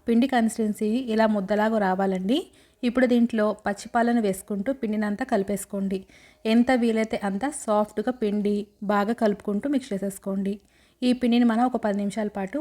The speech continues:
పక్కన పెట్టేసుకొని, తర్వాత మనం ఒక చిన్న బాల్స్‌లా చేసుకోవాలి. తర్వాత మనం ఒక చపాతీ కర్ర తీసేసుకొని స్ప్రెడ్ చేసుకోండి.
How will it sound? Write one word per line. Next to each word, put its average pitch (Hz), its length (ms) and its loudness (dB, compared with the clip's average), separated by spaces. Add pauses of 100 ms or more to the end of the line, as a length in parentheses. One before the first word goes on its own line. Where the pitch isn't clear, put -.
(100)
పక్కన 202 280 -4
పెట్టేసుకొని, 202 560 -2 (520)
తర్వాత 247 320 4 (100)
మనం 226 180 0 (100)
ఒక - 60 -4 (120)
చిన్న 226 180 0 (100)
బాల్స్‌లా 202 420 -2
చేసుకోవాలి. 196 600 -2 (540)
తర్వాత 240 340 4 (140)
మనం 220 160 -2 (100)
ఒక - 80 -8 (100)
చపాతీ 214 400 -4
కర్ర 214 220 -2
తీసేసుకొని 233 560 -2 (440)
స్ప్రెడ్ 220 320 2
చేసుకోండి. 196 500 -2